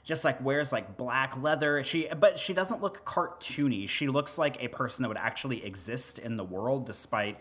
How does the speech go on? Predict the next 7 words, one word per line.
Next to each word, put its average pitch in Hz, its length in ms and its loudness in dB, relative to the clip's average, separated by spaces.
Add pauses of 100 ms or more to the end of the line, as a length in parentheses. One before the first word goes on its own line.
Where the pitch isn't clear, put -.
(260)
looking 127 280 -2
that 185 220 -2
way, 202 300 4
whereas 131 420 2
I 123 120 2
feel 143 260 -2
like 127 400 0